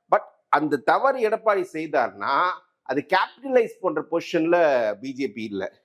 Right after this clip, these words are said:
ஏன்னா, இருபத்தி நாலுன்ற நாடாளுமன்ற தேர்தல், அப்போ வந்து மோடி என்ற ஒரு பெரிய அஸ்திரம் உங்ககிட்ட இருக்கு, பிரைம் மினிஸ்டர் ஃபேஸ் இருந்துச்சு,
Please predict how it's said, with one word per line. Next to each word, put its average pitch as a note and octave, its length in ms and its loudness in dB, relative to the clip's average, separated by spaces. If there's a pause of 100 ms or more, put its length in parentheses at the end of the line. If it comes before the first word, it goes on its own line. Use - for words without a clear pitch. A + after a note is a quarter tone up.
ஏன்னா, G3+ 200 2 (500)
இருபத்தி F#3+ 340 2
நாலுன்ற F3 420 0
நாடாளுமன்ற E3+ 580 0
தேர்தல், C3 540 -2
அப்போ C3 280 0
வந்து D3+ 260 2 (540)
மோடி A3 380 4
என்ற F3 260 2
ஒரு C#3+ 180 0
பெரிய D#3 220 -2
அஸ்திரம் D3+ 360 -4
உங்ககிட்ட A#2+ 360 -4
இருக்கு, C3+ 320 0
பிரைம் D#3 280 2
மினிஸ்டர் D#3+ 340 -2
ஃபேஸ் D3 240 2
இருந்துச்சு, A2+ 380 -4